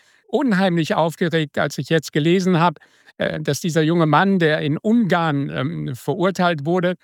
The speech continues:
weil er auf vermeintlich Rechte, ähm, mit, mit Knüppeln eingeschlagen hat, der ja in, in Ungarn verurteilt worden ist, äh, zu einigen Jahren Gefängnis, was ja auch okay ist.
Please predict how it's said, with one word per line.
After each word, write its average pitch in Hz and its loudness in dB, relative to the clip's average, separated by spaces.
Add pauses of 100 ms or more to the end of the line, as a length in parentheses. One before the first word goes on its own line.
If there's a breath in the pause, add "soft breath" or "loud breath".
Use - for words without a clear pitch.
(320 soft breath)
weil 165 0
er 180 -2
auf 156 -2
vermeintlich 165 0
Rechte, 175 0
ähm, 151 -2
mit, 147 -4
mit 147 -6
Knüppeln 190 0
eingeschlagen 170 0
hat, 170 0 (440 soft breath)
der 151 0
ja 165 0
in, 165 0
in 160 -2
Ungarn 180 0
verurteilt 185 -2
worden 175 -2
ist, - -4 (320 soft breath)
äh, 170 -2
zu 190 -2
einigen 175 2
Jahren 170 2
Gefängnis, 190 0
was 170 0
ja 180 -2
auch 165 -4
okay 214 -2
ist. 185 -2